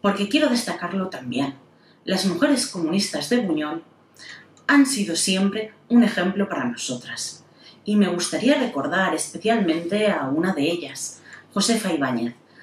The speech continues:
aquella panadera que llegó a ser la primera mujer concejala del Ayuntamiento de Buñol y candidata del P C E al Congreso de los Diputados.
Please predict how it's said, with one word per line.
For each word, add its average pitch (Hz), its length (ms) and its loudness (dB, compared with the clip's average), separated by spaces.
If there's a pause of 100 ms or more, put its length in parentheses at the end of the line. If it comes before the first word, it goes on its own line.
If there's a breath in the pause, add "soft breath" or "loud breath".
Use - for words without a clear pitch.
(180)
aquella 240 480 0
panadera 175 600 -2 (200)
que 180 140 -4
llegó 170 220 0
a 233 40 2
ser 190 280 -4
la 170 160 -2
primera 202 340 0
mujer 160 380 -4 (240 loud breath)
concejala 240 800 -2
del 190 200 0
Ayuntamiento 147 600 0
de 202 80 2
Buñol 120 400 -6 (480 loud breath)
y 196 100 -2
candidata 160 760 0
del 160 260 0
P 285 120 4
C 175 260 -2
E 214 220 -4 (180)
al 165 160 0
Congreso 170 460 -2
de 156 100 0
los 139 140 -2
Diputados. - 760 -8